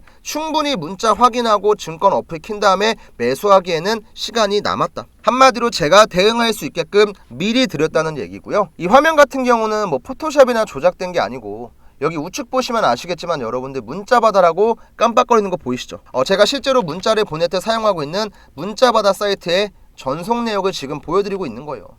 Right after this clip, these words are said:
이거를 제가 왜 여러분들에게 지금 보여드리고 있냐면, 여러분들께서 제이와이피 엔터를 매매하실 때 매수를 해야 되는 자리가 있고 매도를 해야 되는 자리가 있습니다. 오늘 뭐 삼 프로에서 사 프로 반등이 찔끔 나왔다고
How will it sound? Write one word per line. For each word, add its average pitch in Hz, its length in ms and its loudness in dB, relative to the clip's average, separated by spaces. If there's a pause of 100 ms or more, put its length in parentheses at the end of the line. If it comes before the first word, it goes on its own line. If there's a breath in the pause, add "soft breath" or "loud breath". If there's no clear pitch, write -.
이거를 269 300 4
제가 202 300 6
왜 202 260 4
여러분들에게 190 560 2
지금 147 300 -8
보여드리고 175 440 -6
있냐면, 127 480 -2 (140)
여러분들께서 240 720 4
제이와이피 214 580 2
엔터를 143 320 -2
매매하실 147 480 -2
때 98 380 -14 (320)
매수를 233 520 2
해야 254 160 8
되는 233 240 -4
자리가 147 360 -4
있고 208 400 -6 (180 soft breath)
매도를 156 480 0
해야 233 160 0
되는 214 180 -6
자리가 139 300 -6
있습니다. - 480 -12 (180)
오늘 254 300 4
뭐 202 160 8
삼 269 260 0
프로에서 226 480 0
사 254 160 0
프로 233 300 -2
반등이 156 420 -6
찔끔 247 440 -2
나왔다고 190 840 4